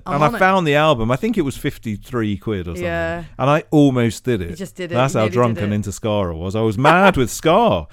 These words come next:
Speaker 1: <laughs> Mad with
Speaker 2: Um,
Speaker 1: ska.
Speaker 2: <laughs>
Speaker 1: Well, they have a song called We Are the Few,
Speaker 2: Mm.
Speaker 1: which is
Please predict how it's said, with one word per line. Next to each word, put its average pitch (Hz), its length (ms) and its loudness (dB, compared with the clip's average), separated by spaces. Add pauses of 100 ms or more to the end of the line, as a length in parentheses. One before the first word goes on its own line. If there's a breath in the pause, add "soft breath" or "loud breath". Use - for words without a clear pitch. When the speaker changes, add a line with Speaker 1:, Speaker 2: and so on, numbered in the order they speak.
Speaker 1:
<laughs> - 140 -20
Mad 349 260 2
with 147 300 4
Speaker 2:
Um, 233 160 0
Speaker 1:
ska. - 280 -2
Speaker 2:
<laughs> - 20 -10
Speaker 1:
Well, 320 120 2
they 359 100 2
have 381 140 2
a 403 80 -4
song 330 340 -4
called 233 220 -6
We 233 200 -8
Are 226 160 -4
the 214 80 -12
Few, 160 480 -12 (160 soft breath)
Speaker 2:
Mm. 113 120 -6
Speaker 1:
which 87 220 -4
is 180 480 -10